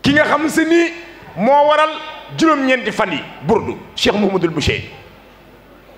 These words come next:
Nga xam se ni tarixa yu bari ci moom la ñu jëlee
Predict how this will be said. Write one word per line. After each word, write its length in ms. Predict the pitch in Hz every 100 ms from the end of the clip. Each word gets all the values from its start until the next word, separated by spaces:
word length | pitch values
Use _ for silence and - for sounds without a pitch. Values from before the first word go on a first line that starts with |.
| - -
Nga 100 | -
xam 120 | 226 254
se 100 | 277
ni 120 | 294
tarixa 320 | 302 302 294
yu 100 | 311 302
bari 160 | 370 381 - - - -
ci 80 | 247
moom 160 | 254
la 60 | 226
ñu 100 | 214
jëlee 220 | 190 175